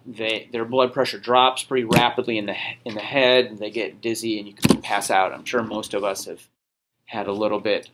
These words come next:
of a lightheaded moment when you got up too quickly sometimes. Uh, and then hypertension, uh, is more of a chronic, uh, problem for,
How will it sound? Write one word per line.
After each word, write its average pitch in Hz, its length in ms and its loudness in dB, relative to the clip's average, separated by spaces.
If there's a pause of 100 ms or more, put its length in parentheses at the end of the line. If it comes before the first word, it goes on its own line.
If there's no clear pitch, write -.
of 98 140 -16
a 101 40 -12
lightheaded 104 600 -2
moment 107 400 -2
when 104 140 -14
you 90 60 -12
got 98 200 -2
up - 140 -8
too - 100 -10
quickly 98 460 -10
sometimes. 92 640 -16 (960)
Uh, 107 160 -4
and 139 120 2
then 175 80 4
hypertension, 160 920 2 (380)
uh, 131 340 2
is 131 180 2
more 170 140 8
of 147 60 4
a 143 60 0
chronic, 147 760 2 (160)
uh, 110 220 -8
problem 107 680 0 (1000)
for, 107 380 -4